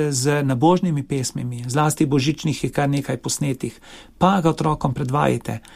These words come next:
Ko boste kupili različne blazince, različne brisače, prtičke, nikakor ni treba, da sto na njih samo Elsa, Barbika in ne vem še kdo. Naj bo na njih tudi angelček. Zakaj pa ne? Imamo,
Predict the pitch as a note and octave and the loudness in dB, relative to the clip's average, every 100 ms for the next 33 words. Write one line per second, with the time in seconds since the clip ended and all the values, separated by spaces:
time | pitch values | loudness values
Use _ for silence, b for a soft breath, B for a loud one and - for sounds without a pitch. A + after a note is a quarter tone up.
0 | B B B B - - - G#3+ B3 A#3 | B B B B -20 -20 4 6 6 4
1 | - D#3+ - A3+ G#3 F3 E3 - _ D3 | 0 -4 0 0 2 2 2 -2 _ -6
2 | C3+ F3 F3 E3 C#3 C#3 B2+ C#3+ B2+ A2+ | 0 0 0 -2 -2 -2 -2 -2 -2 -6
3 | A2+ C#3 C3 D#3 - D3+ B2+ - D3 D3 | -8 -2 2 2 2 0 0 2 2 2
4 | - A#2 B2 - - - - A2 - B | 0 -6 -6 -2 -2 -2 -6 -10 -12 B
5 | B B B B - C#3 C3 E3+ A3 A#3+ | B B B B 2 4 4 4 4 2
6 | G#3+ G#3+ F#3+ F3+ D#3+ C#3+ C#3 D#3+ C#3+ D3 | 2 0 0 -2 -2 -4 -4 -4 -2 0
7 | E3 - C#3+ C3+ C3+ D3 C#3 - C#3 B2+ | -2 -2 0 0 2 2 0 2 2 2
8 | C#3 C#3+ C3 - C3+ C3 C3+ - B2 A#2+ | 0 0 -4 -4 -2 0 0 -2 -2 0
9 | C3 - B B B B - - C3 B2+ | 0 -2 B B B B -14 2 4 6
10 | A3 G3+ G#3+ G3+ G3+ - G3+ E3+ F3 E3 | 6 4 2 2 0 -2 -2 0 0 -2
11 | C#3+ A#2+ - - - - - _ _ _ | -6 -10 -12 -16 -20 -20 -20 _ _ _
12 | _ _ - A#2+ B2 F3+ F3+ E3 D#3+ C3 | _ _ -2 0 4 4 4 0 -2 -4
13 | - b b b D#3+ D3+ G3 G#3 | -12 b b b 4 6 6 2